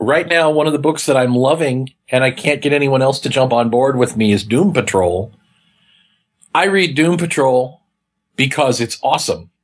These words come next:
I read previous incarnations of Doom Patrol off and on. I've read stuff by Keith Giffen off and on. I don't remember who's writing or drawing the book now.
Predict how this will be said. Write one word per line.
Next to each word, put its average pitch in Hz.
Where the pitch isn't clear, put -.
I 113
read 135
previous 190
incarnations 175
of 170
Doom 170
Patrol 143
off 131
and 127
on. 131
I've 127
read 139
stuff 135
by -
Keith 131
Giffen 120
off 113
and 110
on. 113
I 107
don't 175
remember 170
who's 110
writing 110
or 104
drawing 127
the 113
book 98
now. 92